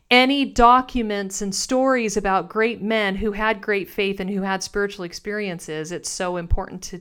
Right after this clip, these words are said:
keep those at bay so the college student can be thoroughly inundated with that atheistic worldview. So, um, and it really is true. You have to remove the evidence or people will find f-, their faith.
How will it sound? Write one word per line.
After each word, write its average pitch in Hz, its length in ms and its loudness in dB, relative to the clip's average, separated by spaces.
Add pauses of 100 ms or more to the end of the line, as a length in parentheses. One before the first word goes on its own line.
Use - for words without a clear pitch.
(120)
keep 208 280 -12
those 185 220 -6
at - 140 -14
bay 165 400 -2 (240)
so 262 160 0
the 220 80 2
college 190 400 -2
student 175 520 -14
can 180 220 -12
be 175 160 -10
thoroughly 233 680 -2
inundated 175 600 -6 (380)
with 196 140 -4
that 180 180 -2
atheistic 180 640 -6
worldview. 180 500 -2 (960)
So, 220 500 2 (800)
um, 190 540 2 (480)
and 233 120 4
it 240 200 4
really 247 260 2
is 202 160 4
true. 220 380 -2
You 196 140 6
have 247 280 8
to 247 100 -2
remove 208 340 0
the 202 120 0
evidence 180 640 -6 (440)
or 190 260 4
people 196 480 2
will 185 160 -2
find 151 300 -10
f-, - 120 -20 (140)
their 160 120 -8
faith. 147 380 -16